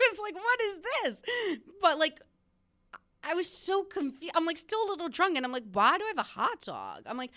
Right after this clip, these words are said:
"I can't believe they sent me one." I remember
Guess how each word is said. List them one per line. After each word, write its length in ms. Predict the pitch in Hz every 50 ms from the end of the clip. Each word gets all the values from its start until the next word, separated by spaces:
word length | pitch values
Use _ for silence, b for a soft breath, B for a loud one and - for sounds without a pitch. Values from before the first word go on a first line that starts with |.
| B B B B B
"I 160 | 247 277 294
can't 300 | 269 - - - 427 403
believe 280 | 466 349 339 311 269 -
they 80 | 247
sent 380 | 233 - - - 415 523 587 -
me 120 | 240 214
one." 380 | 175 180 170 165 185 208 208 208 -
I 80 | 240 247
remember 560 | 240 277 254 262 294 339 330 440 415 403